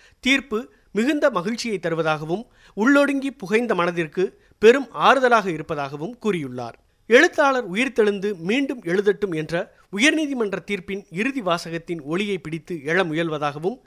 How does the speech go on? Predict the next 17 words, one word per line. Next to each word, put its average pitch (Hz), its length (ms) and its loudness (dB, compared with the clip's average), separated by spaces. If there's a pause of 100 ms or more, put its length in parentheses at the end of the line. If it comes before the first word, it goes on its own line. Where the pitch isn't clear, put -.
(140)
மகிழ்ச்சி 285 440 0
பரவசத்தின் 185 600 -4
காரணமாக 170 680 -2
மனது 220 480 -4
இன்னும் 233 280 -4
கொஞ்சம் 185 320 -2
அவகாசம் 180 500 -4
கேட்பதாகவும் 143 680 -10
அவர் 180 380 -4
கூறியுள்ளார். 127 480 -6 (260)
பெருமாள் 220 340 6
முருகன் 175 340 -2
எழுதி 170 380 -4 (100)
இரண்டாயிரத்தி 247 540 2
பத்தாம் 190 340 -2
ஆண்டில் 170 260 -2
வெளியான 165 480 -2